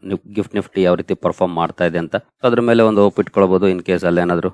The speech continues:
ಒಳ್ಳೆ ಪರ್ಫಾರ್ಮೆನ್ಸ್ ಇದ್ರೆ, ಇಲ್ಲ ಅಂದ್ರೆ as usual ನೆಗೆಟಿವ್ ಇಂಪ್ಯಾಕ್ಟ್ ಇದ್ದೇ ಇರುತ್ತೆ. ಜೊತೆಗೆ ಏಷ್ಯನ್ ಮಾರ್ಕೆಟ್ಸ್ ಯಾವ ರೀತಿ ಪರ್ಫಾರ್ಮ್ ಮಾಡ್ತಿದ್ದಾವೆ ಅನ್ನೋದನ್ನ ನೋಡಿ ತಿಳ್ಕೊಳ್ಳೋಣ. So, ಈಗ ಸ್ಟಾಕ್ ಗಳ ಅಪ್ಡೇಟ್ ಅನ್ನ ತಿಳ್ಕೊಳ್ಳೋಣ ಮೊದಲಿಗೆ. So, Infosys ಇವತ್ತು ಸುದ್ದಿಯಲ್ಲಿರುತ್ತೆ, ಕಾರಣ ರಿಸಲ್ಟ್ ನಿಮ್ಗೆ ಗೊತ್ತಿದೆ. ರಿಸಲ್ಟ್ ಅನ್ನ ನೀವು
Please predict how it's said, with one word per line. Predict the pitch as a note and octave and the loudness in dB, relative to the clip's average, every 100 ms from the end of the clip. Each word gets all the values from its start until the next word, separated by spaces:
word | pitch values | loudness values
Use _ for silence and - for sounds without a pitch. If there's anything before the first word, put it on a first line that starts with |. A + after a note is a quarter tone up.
| _ | _
ಒಳ್ಳೆ | F#2+ F#2 | -2 0
ಪರ್ಫಾರ್ಮೆನ್ಸ್ | - E2 - F2 F2+ E2 | 0 -2 2 0 0 -6
ಇದ್ರೆ, | E2+ F2+ F2 | -2 0 0
ಇಲ್ಲ | F2 | 0
ಅಂದ್ರೆ | F2 F2 | 0 -2
as | G2 _ E2+ F2+ | -6 _ -2 0
usual | E2+ F2 F2 | 0 0 -2
ನೆಗೆಟಿವ್ | E2 F2 F2 E2 | -4 -4 -4 -6
ಇಂಪ್ಯಾಕ್ಟ್ | _ E2+ - - | _ -6 -6 -8
ಇದ್ದೇ | D#2 E2 | -4 -2
ಇರುತ್ತೆ. | D2+ - | -2 -4
ಜೊತೆಗೆ | F#2 G2 G#2+ | -2 0 0
ಏಷ್ಯನ್ | G2+ - G2 | 0 -2 -4
ಮಾರ್ಕೆಟ್ಸ್ | F#2 E2+ F#2 - | -4 -4 -6 -4
ಯಾವ | E2 | -4
ರೀತಿ | E2+ - | -2 -6
ಪರ್ಫಾರ್ಮ್ | - E2 F2+ E2+ | -6 -4 -2 -2
ಮಾಡ್ತಿದ್ದಾವೆ | E2 D#2+ E2 | -4 -4 -4
ಅನ್ನೋದನ್ನ | E2 E2 F#2 F2+ | -4 -4 -6 -4
ನೋಡಿ | E2+ D#2 | -4 -4
ತಿಳ್ಕೊಳ್ಳೋಣ. | - D#2+ - D#2 G2 - _ _ _ | -4 -6 -4 -6 -6 -10 _ _ _
So, | A#2 | 2
ಈಗ | G#2 | 2
ಸ್ಟಾಕ್ | - D#2+ F2+ | 2 0 2
ಗಳ | F#2 | 2
ಅಪ್ಡೇಟ್ | F#2 E2 D#2+ E2+ | 2 0 -2 -4
ಅನ್ನ | E2 F2 | -2 -4
ತಿಳ್ಕೊಳ್ಳೋಣ | - D#2 D#2 D#2+ D#2 | -4 -4 -2 -2 -4
ಮೊದಲಿಗೆ. | D2+ C#2+ C#2 - _ _ - | -6 -6 -10 -14 _ _ -2
So, | G#2+ | -2
Infosys | A2 A#2 G#2+ A2 | 2 2 2 0
ಇವತ್ತು | G#2+ G#2 G2+ | 0 0 0
ಸುದ್ದಿಯಲ್ಲಿರುತ್ತೆ, | G2+ F#2 G2 G2 F2+ G2 | -2 2 2 2 0 0
ಕಾರಣ | - F2 F#2 | 2 0 0
ರಿಸಲ್ಟ್ | F#2 F2 F2 F2 - | 0 2 0 0 -6
ನಿಮ್ಗೆ | F#2+ E2+ | -8 -4
ಗೊತ್ತಿದೆ. | E2 E2+ D#2+ F#2 - _ _ - | -2 -2 -2 -6 -8 _ _ -2
ರಿಸಲ್ಟ್ | G2+ G#2 C3 B2 | 0 6 4 6
ಅನ್ನ | B2 | 2
ನೀವು | A#2 A2 A2 | 4 2 0